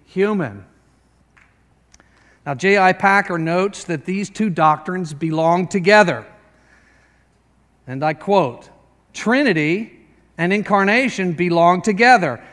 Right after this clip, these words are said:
The doctrine of the Trinity declares that the man, Jesus, is truly divine. That of the incarnation declares that Jesus is truly human.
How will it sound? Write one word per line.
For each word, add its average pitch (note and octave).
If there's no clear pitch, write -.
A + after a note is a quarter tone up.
The F3
doctrine A3
of G3
the F#3
Trinity G#3+
declares F#3
that F#3+
the F3
man, F#3+
Jesus, G3
is E3+
truly G#3
divine. F3+
That A3
of A3
the G#3+
incarnation G#3+
declares G3+
that F#3
Jesus G#3
is G3
truly A3
human. F3+